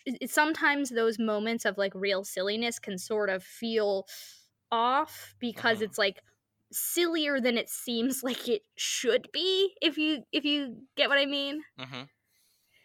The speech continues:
Speaker 1: Uh, and so s-, it can be a little, it, it, it struggles with tone at
Speaker 2: Yeah.
Speaker 1: times, I
Speaker 2: Mm-hmm.
Speaker 1: think. Um,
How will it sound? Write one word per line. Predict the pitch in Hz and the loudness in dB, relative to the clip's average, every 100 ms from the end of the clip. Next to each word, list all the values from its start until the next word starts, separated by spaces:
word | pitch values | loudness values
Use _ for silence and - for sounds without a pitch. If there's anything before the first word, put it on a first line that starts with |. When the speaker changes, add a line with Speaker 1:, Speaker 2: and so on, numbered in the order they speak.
| _ _ | _ _
Speaker 1:
Uh, | 269 262 262 | 2 4 6
and | 311 320 | 6 6
so | 381 330 | 6 6
s-, | 302 - | 4 -2
it | 330 | 0
can | 349 | 2
be | 330 | 4
a | 330 | 4
little, | 311 330 320 311 | 4 2 4 4
it, | - - | 2 -2
it, | 262 - | -2 0
it | 311 - | -2 0
struggles | - 302 277 294 - | 2 4 4 0 -2
with | 277 254 | -4 -6
tone | - 233 220 220 | -4 -4 -2 -2
at | 190 - | -4 -2
Speaker 2:
Yeah. | 202 196 | 0 0
Speaker 1:
times, | 196 202 | -2 -4
I | 208 | -4
Speaker 2:
Mm-hmm. | 214 | -4
Speaker 1:
think. | 208 196 202 - _ - | -8 -10 -12 -18 _ 0
Um, | 220 208 202 196 202 | 4 4 2 -4 -8